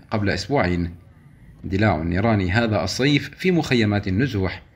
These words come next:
هو الأكثر مقارنة بالسنوات الماضية، وتسبب بوفاة ثلاثة أطفال حرقا قبل أسبوع، أسبابها انفجار البطاريات المنزلية المستخدمة للإنارة أو اسطوانات الغاز نتيجة ارتفاع درجات الحرارة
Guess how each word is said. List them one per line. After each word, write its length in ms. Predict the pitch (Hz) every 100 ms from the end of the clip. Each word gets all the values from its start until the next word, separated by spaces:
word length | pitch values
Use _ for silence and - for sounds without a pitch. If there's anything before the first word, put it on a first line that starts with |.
| - - -
هو 100 | 85
الأكثر 480 | 87 120 - 92 87
مقارنة 840 | 87 87 104 117 143 131 127 113
بالسنوات 520 | 165 - 127 107 95
الماضية، 520 | 147 98 85 92 90 - - - - - -
وتسبب 640 | - - 117 92 85 82 85
بوفاة 380 | 87 87 113
ثلاثة 760 | 107 98 90 117 135 113 107 107
أطفال 380 | 113 160 151 127
حرقا 600 | - 185 - 143 120 90
قبل 200 | 120 101
أسبوع، 440 | 110 135 101 90 - - - - - -
أسبابها 460 | - 107 95 95 113
انفجار 520 | 143 104 104 98 92
البطاريات 600 | 87 95 95 98 113 107
المنزلية 640 | 90 92 95 104 143 143
المستخدمة 680 | 120 165 - 147 139 143 117
للإنارة 680 | 113 101 131 135 90 85 87 - - - 139
أو 100 | 147
اسطوانات 460 | - 113 104 90
الغاز 460 | 131 107 95 90 87 - - - -
نتيجة 420 | 92 123 101 85
ارتفاع 500 | 85 - - 139 107
درجات 440 | 101 104 101 98 92
الحرارة 560 | - 143 101 90 85